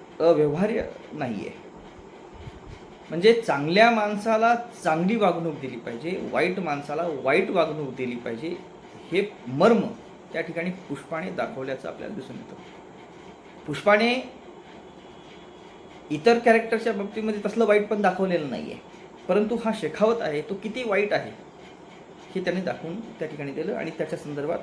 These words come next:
नेमकी तीच भूमिका त्या ठिकाणी घेतलेली आहे. दुसरी गोष्ट, त्या ठिकाणी त्याचा एक भाऊ आहे, सावत्र भाऊ आहे, तो मोहन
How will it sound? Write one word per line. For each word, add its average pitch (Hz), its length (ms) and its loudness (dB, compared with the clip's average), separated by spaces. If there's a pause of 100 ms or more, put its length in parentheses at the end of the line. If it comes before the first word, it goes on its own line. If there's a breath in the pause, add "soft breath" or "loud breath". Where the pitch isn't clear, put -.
(160)
नेमकी 139 260 -8
तीच 208 300 -2
भूमिका 143 300 -4
त्या 127 140 -6
ठिकाणी 131 260 -8
घेतलेली 113 420 -8
आहे. - 360 -14 (1500)
दुसरी 196 280 2
गोष्ट, 226 340 6 (1300)
त्या 196 100 4
ठिकाणी 208 640 0 (180)
त्याचा 185 200 0
एक 196 180 2
भाऊ 151 220 -2
आहे, 117 140 0
सावत्र 147 360 -2
भाऊ 120 240 -6
आहे, 98 80 -4
तो - 200 -10 (1120)
मोहन 143 380 -2